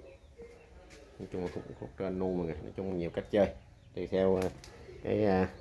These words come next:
sở thích mọi người thôi. Đó, nhưng em, em chơi, sẽ chơi cây phong tranh, cúc một sẽ cắt đây mọi người. Rồi, lên đây cúc hai rủ rủ xuống rồi,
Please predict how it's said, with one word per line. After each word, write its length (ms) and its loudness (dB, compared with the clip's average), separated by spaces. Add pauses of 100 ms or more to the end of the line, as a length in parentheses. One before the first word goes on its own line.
sở 80 -4
thích 180 0
mọi 100 4
người 200 4
thôi. 120 8 (240)
Đó, 140 -6
nhưng 100 -4
em, 200 0
em 140 -2
chơi, 160 -2
sẽ 100 -6 (140)
chơi 160 -2
cây 160 -8
phong 140 -4
tranh, 200 6 (480)
cúc 160 6
một 200 6
sẽ 60 -2
cắt 220 2
đây 140 6
mọi 80 4
người. 120 2 (640)
Rồi, 160 -6
lên 280 -2
đây 100 0
cúc 200 -2
hai 260 4
rủ 180 6
rủ 260 6
xuống 140 4
rồi, 140 2